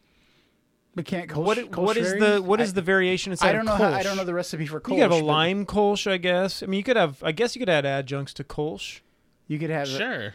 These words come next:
Speaker 1: couldn't you have, like, a hazier Kolsch and a
Speaker 2: But, but you don't have
Speaker 1: cleaner
Speaker 2: hops.
Speaker 1: Kolsch
Speaker 2: Like, you
Speaker 1: and
Speaker 2: don't, hops are not a present thing in Kolsch, so you don't have that knob to
Speaker 3: And the
Speaker 2: twiddle.
Speaker 3: grain bill is gonna be roughly the same,
Speaker 2: It's
Speaker 3: too.
Speaker 2: gonna be,
Speaker 3: But,
Speaker 2: and the,
Speaker 3: but
Speaker 2: and the
Speaker 3: can you
Speaker 2: yeast should be the same.
Speaker 3: Right, yeah, but you can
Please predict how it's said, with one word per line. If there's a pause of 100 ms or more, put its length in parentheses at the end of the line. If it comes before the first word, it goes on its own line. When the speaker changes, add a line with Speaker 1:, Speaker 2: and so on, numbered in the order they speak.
Speaker 1:
couldn't
you
have,
like,
a
hazier
Kolsch
and
a
Speaker 2:
But,
but
you
don't
have
Speaker 1:
cleaner
Speaker 2:
hops.
Speaker 1:
Kolsch
Speaker 2:
Like,
you
Speaker 1:
and
Speaker 2:
don't,
hops
are
not
a
present
thing
in
Kolsch,
so
you
don't
have
that
knob
to
Speaker 3:
And
the
Speaker 2:
twiddle.
Speaker 3:
grain
bill
is
gonna
be
roughly
the
same,
Speaker 2:
It's
Speaker 3:
too.
Speaker 2:
gonna
be,
Speaker 3:
But,
Speaker 2:
and
the,
Speaker 3:
but
Speaker 2:
and
the
Speaker 3:
can
you
Speaker 2:
yeast
should
be
the
same.
Speaker 3:
Right,
yeah,
but
you
can